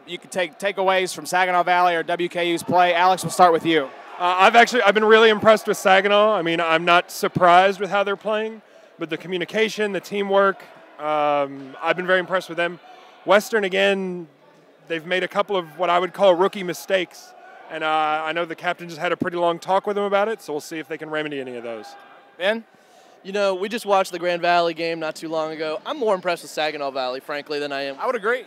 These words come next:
Speaker 3: with, with Grand Valley. Just because Grand Valley played a really rookie team. What, had only played twice this year?
Speaker 1: Twice this season, yeah.
Speaker 3: And, um,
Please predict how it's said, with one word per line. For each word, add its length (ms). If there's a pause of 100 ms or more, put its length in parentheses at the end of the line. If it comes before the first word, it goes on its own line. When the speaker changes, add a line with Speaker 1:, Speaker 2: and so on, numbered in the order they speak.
Speaker 3:
with, 180 (100)
with 180
Grand 240
Valley. 300 (420)
Just 220
because 460
Grand 220
Valley 200
played 260
a 220 (380)
really 500
rookie 320
team. 260
What, 180
had 140
only 220
played 260
twice 300
this 180
year? 100
Speaker 1:
Twice 340
this 180
season, 400
yeah. 340
Speaker 3:
And, 300 (100)
um, 440